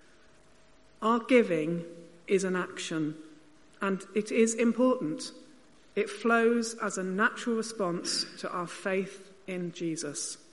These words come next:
We're going to listen to a song by Gareth Davis-Jones and Yvonne Lyons.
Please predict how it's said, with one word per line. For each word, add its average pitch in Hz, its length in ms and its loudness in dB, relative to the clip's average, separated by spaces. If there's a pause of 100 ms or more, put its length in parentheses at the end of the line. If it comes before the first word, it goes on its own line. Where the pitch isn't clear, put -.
(2750)
We're 208 60 4
going 262 300 10
to 233 480 6
listen 208 640 2
to 180 460 4
a 202 520 0
song 190 680 2
by 185 200 2
Gareth 208 480 2
Davis-Jones 175 880 2
and 190 200 -2
Yvonne 180 380 0
Lyons. 165 640 -4